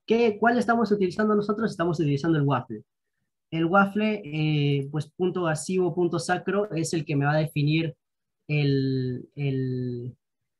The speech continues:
cómo se va a comportar esto en mi simulación, ¿no? En, en el gasivo, básicamente. Eh, siguiendo con el,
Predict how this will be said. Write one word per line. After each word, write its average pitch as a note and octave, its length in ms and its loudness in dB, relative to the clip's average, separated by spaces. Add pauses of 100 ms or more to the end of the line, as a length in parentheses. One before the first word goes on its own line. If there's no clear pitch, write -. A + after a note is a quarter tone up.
(280)
cómo E3+ 280 0
se D#3 140 -2
va D#3 60 2
a D#3 40 -4
comportar D3 460 -2
esto D#3 240 -2
en C#3 160 2
mi B2+ 60 -2
simulación, A#2+ 600 -8
¿no? A#2+ 80 -8
En, B2 160 -6
en B2+ 120 -4
el A#2+ 120 -4
gasivo, A#2 480 -8 (160)
básicamente. A#2 640 -8 (1500)
Eh, D3 200 2
siguiendo F3 1120 0
con C#3 240 2
el, A#2+ 580 -4